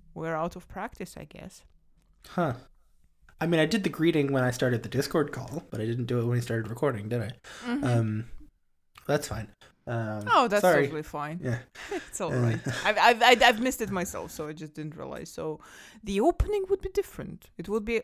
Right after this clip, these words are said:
Speaker 1: like, how do they call it? Cold opening?
Speaker 2: It's cold open. Yeah, I mean, this
Speaker 1: Yeah.
Speaker 2: podcast is
Speaker 1: Wha-
Speaker 2: technically always a cold open.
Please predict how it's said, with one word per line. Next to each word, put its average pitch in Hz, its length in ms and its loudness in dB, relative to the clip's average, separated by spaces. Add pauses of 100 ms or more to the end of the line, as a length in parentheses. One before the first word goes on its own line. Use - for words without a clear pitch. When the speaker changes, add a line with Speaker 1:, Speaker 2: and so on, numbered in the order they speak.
Speaker 1:
like, 233 160 -4
how 254 160 -8
do 247 160 -14
they 262 140 -8
call 254 220 -4
it? 262 200 -10
Cold 240 300 -8
opening? 339 400 -8 (880)
Speaker 2:
It's - 120 -12
cold 190 200 2
open. 190 380 2
Yeah, 156 200 4
I 175 100 2
mean, 180 180 6
this 175 140 0
Speaker 1:
Yeah. 208 80 2 (100)
Speaker 2:
podcast 202 260 0
is 143 80 -4
Speaker 1:
Wha- 202 120 2
Speaker 2:
technically 143 400 0
always 135 420 2
a 165 40 -2
cold 180 260 2
open. 190 340 0